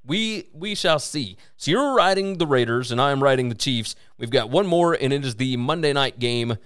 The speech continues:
So let's dive into that one. Uh, Monday night, the Rams headed to the forty-niners,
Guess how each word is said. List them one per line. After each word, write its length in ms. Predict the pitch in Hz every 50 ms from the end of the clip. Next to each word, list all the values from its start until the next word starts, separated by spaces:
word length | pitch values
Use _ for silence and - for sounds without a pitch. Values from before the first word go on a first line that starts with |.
| - - - - - - - -
So 240 | - - - 123 110
let's 360 | 107 117 135 139 139 - - - -
dive 400 | 127 120 120 117 117 113 113 110 - - -
into 360 | 143 131 127 110 - 113 107
that 380 | 101 101 101 139 156 139 - -
one. 300 | 120 113 110 117 110 - - - - - - - - -
Uh, 240 | - 107 98 98 101 104
Monday 300 | 104 123 165 226 220 202
night, 260 | 185 185 185 175 - -
the 200 | 120 143 131 131
Rams 520 | 120 127 151 165 185 175 139 123 117 104
headed 240 | 110 139 156 156 131 -
to 120 | 170 180
the 80 | 156 147
forty-niners, 840 | - 175 170 160 139 131 131 139 143 131 120 107 90 - - -